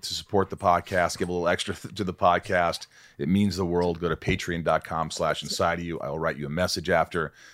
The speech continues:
Uh, it really helps. You guys do so much for the podcast, and I'll read the top tier, uh, patrons', uh, names out at the end of the podcast. So stay tuned. Also, you can go to the Inside of You online store and get great merch,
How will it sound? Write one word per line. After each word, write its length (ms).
Uh, 180
it 80
really 300
helps. 340
You 60
guys 180
do 140
so 180
much 160
for 120
the 80
podcast, 640
and 100
I'll 120
read 340
the 140
top 320
tier, 420
uh, 280
patrons', 760
uh, 320
names 320
out 160
at 120
the 80
end 100
of 100
the 80
podcast. 420
So 180
stay 240
tuned. 320
Also, 360
you 60
can 80
go 100
to 80
the 180
Inside 360
of 80
You 140
online 380
store 300
and 100
get 140
great 240
merch, 460